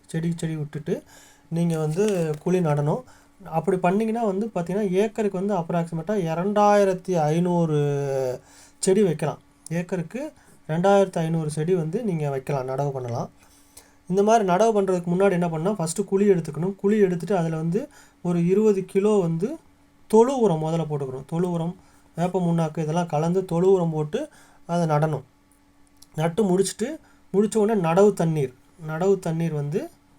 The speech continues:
பாய்ச்சணும். நடவு தண்ணீர் வந்து பாய்ச்சணும். ஆ, நடவு தண்ணி பாய்ச்சிட்டோம். நடவு தண்ணி பாய்ச்சின பிறகு என்ன பண்ணணும்னா, எத்தனை நாளைக்கு ஒரு தடவை தண்ணீர் பாய்ச்சணும் அப்படின்னா, வாரத்துக்கு ஒரு தடவையோ, பத்து நாளைக்கு ஒரு தடவையோ,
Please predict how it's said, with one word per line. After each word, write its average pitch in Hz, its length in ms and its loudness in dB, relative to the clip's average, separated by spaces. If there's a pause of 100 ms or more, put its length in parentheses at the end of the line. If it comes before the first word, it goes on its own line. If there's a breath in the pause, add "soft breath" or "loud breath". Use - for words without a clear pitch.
(440)
பாய்ச்சணும். 151 300 -4
நடவு 151 280 0
தண்ணீர் 151 260 -2
வந்து 143 200 -4
பாய்ச்சணும். 131 440 -8 (680 soft breath)
ஆ, 147 800 -4
நடவு 175 280 4
தண்ணி 180 180 0
பாய்ச்சிட்டோம். 156 500 -2
நடவு 165 280 2
தண்ணி 175 180 0
பாய்ச்சின 165 440 -2
பிறகு 170 220 -2
என்ன 160 160 -2
பண்ணணும்னா, 151 380 -4 (380 soft breath)
எத்தனை 240 300 0
நாளைக்கு 208 300 2
ஒரு 185 100 0
தடவை 175 460 2
தண்ணீர் 170 360 0
பாய்ச்சணும் 151 320 0
அப்படின்னா, 147 380 -2 (440 soft breath)
வாரத்துக்கு 196 540 4
ஒரு 180 120 4
தடவையோ, 175 400 4
பத்து 165 320 2
நாளைக்கு 185 360 4
ஒரு 160 120 -2
தடவையோ, 160 440 -2